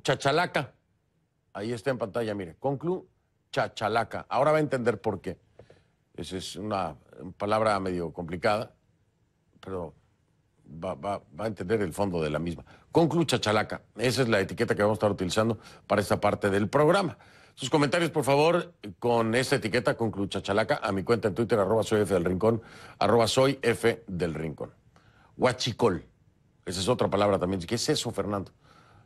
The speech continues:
A nuestra audiencia internacional, por supuesto. Huachicol. Ok. Así, eh, se le llama en México al robo de combustible de los ductos de Pemex para el contrabando.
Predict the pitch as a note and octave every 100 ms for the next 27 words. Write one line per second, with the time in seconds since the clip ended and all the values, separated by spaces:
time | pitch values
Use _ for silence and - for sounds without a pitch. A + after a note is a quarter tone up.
0 | _ - E2+ F2 F#2+ G#2 G2 F2 F#2+ F#2
1 | G#2+ A2 G2+ G2+ G2 A2 - _ _ _
2 | _ _ _ _ _ A2 A#2 - A2 G2
3 | D#2+ - _ _ _ - G2+ - - _
4 | _ A2 A2+ D3 D#3 D#3 D3+ A2+ A2+ -
5 | B2 A2 G#2 B2+ B2+ A#2+ A#2+ G#2+ A#2 -
6 | A2+ F#2+ _ _ _ _ _ - A2 B2+
7 | A3+ A3 A#2 A#2+ A2 G2 - B2 A#2 G#2
8 | F#2+ F2+ E2+ G#2+ - G#2 F2+ - G#2+ G2+
9 | F#2+ - G2 F#2+ F2+ G2 F#2+ C3 E3+ D#3+